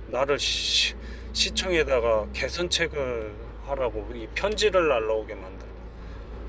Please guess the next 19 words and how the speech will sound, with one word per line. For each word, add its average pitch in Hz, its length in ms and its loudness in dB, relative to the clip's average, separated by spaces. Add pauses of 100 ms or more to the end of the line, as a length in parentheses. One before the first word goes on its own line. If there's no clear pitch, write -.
(760)
아, 170 160 4
그럼 190 320 2
자전거 190 560 4
식으로라도 156 1200 2 (480)
하나 185 220 2
더 - 200 -2
제작하겠다. 143 1000 -4
내가 120 240 -4
자전거 143 420 0
하나 160 160 4
달고 170 340 -2
다니겠다. 151 580 2 (680)
안 196 200 0
된대. 208 280 4
이거 113 360 -6 (140)
뭔 120 240 -8
이런, 123 300 -6 (1400)
참, - 280 0 (480)
씨. - 360 -8